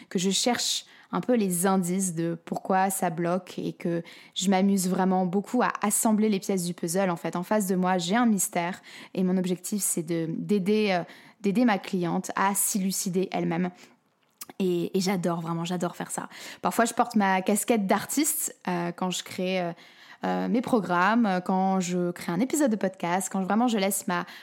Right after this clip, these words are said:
ma créativité, euh, parler et que je m'amuse. Surtout, il faut que je m'amuse en le faisant. Et ça, pour moi, c'est hyper important. Parfois, je vais porter ma casquette, euh, d'énorme loque parce que je peux être une immense flébarde. Je m'en cache pas, j'aime ça, j'aime prendre mon temps, j'aime chiller sur le,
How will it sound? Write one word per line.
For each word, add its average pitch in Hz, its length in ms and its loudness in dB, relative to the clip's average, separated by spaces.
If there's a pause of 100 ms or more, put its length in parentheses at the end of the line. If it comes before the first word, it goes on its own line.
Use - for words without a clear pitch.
(120)
ma 208 100 2
créativité, 220 960 0
euh, 185 80 -2 (180)
parler 226 500 2
et 190 60 -2
que 196 140 -2
je 180 140 -2
m'amuse. 196 420 0 (260)
Surtout, - 340 -6
il 202 60 -2
faut - 140 -8
que 170 60 -6
je 175 60 -6
m'amuse 190 400 0
en 175 40 0
le 196 80 -4
faisant. 175 420 -4 (340)
Et 175 60 -4
ça, 196 140 4
pour 185 120 2
moi, 175 140 4
c'est - 220 -4
hyper 175 260 -2
important. 185 440 -4 (500)
Parfois, 247 440 2
je 220 120 2
vais 208 140 0
porter 254 320 0
ma 208 140 4
casquette, 233 720 -2
euh, 190 200 0
d'énorme 254 560 4
loque 214 560 0
parce - 180 -2
que 208 100 0
je 196 100 -2
peux 233 160 0
être 220 200 -2
une 170 120 -2
immense 247 420 0
flébarde. 214 600 2 (420)
Je 202 180 4
m'en 320 140 4
cache 220 260 0
pas, 185 460 2
j'aime 202 260 2
ça, 185 400 2
j'aime 254 180 2
prendre 254 220 2
mon 190 140 2
temps, 185 360 0
j'aime 285 300 2
chiller 226 320 0
sur 208 220 -4
le, 180 180 0